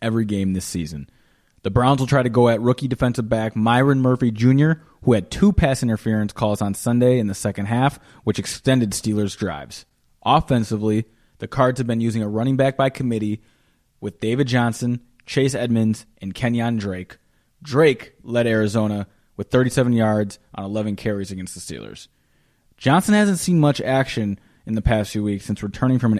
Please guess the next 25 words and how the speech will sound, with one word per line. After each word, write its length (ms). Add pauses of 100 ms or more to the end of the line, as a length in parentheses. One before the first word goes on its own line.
ankle 360
injury, 380 (400)
but 120
he 60
did 200
catch 220
a 40
twenty-four 640
yard 300
touchdown, 640 (220)
which 240
pulled 240
the 80
Cardinals 400
within 240
three 520
in 180
the 60
fourth 340
quarter 320
on 120
Sunday 300
against 240
the 80
Steelers. 500